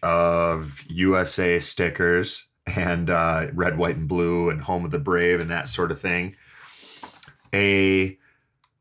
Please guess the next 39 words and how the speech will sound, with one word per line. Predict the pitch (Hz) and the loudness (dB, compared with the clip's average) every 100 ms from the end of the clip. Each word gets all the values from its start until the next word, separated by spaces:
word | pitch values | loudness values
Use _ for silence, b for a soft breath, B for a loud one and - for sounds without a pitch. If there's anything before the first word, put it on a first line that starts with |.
| _ _ | _ _
seventy-five | - - 180 185 185 143 - 170 151 | -4 2 4 4 4 4 2 2 2
dollar | 143 170 156 | 4 4 2
gift | 127 - 208 - - | 0 0 -2 -2 0
card | 127 113 110 | 4 4 2
to | 104 | 2
Lowe's, | 92 98 135 185 151 101 120 143 - - b b b b b | 2 4 4 6 6 6 4 2 -2 -12 b b b b b
which | 98 98 | -2 -2
is | 92 | -2
pretty | - 98 | 0 2
awesome, | 87 90 92 - 110 | 2 2 2 0 0
and | 101 | 0
a | 92 | 0
little | 90 87 | 2 2
note, | 87 90 87 - | 2 2 0 -2
"Cheers | - 104 101 95 | 0 2 2 2
to | - | 0
making | 90 90 78 90 | -2 -2 -2 -2
your | 82 | 0
own | 85 80 | -2 -4
furniture." | - 117 110 95 - 82 98 - B B B B B - | -2 0 0 0 0 2 0 -4 B B B B B -8
And | 95 | -2
then | 98 95 95 | -2 -2 -2
I've | 90 80 | -4 -2
got | 87 85 | 0 -2
a | 73 | -4
cool, | - 95 90 85 76 B B B B B - | -2 2 2 2 -2 B B B B B -8
uh, | 82 82 82 | -4 -4 -2
envelope | 95 92 82 90 87 73 | 0 0 0 2 2 0
with | 90 | -2
a | 85 | 0
letter | 90 87 87 | 2 2 2
here | 92 87 | 2 2
that | 82 | 0
I | 80 | -2
haven't | 139 156 127 - | 0 2 2 2
opened, | 95 90 95 85 82 - | 2 2 0 -2 -4 -10
but | - 90 | -6 -4
I | 90 | -2
will | 85 92 95 92 90 - | 0 4 4 4 0 -4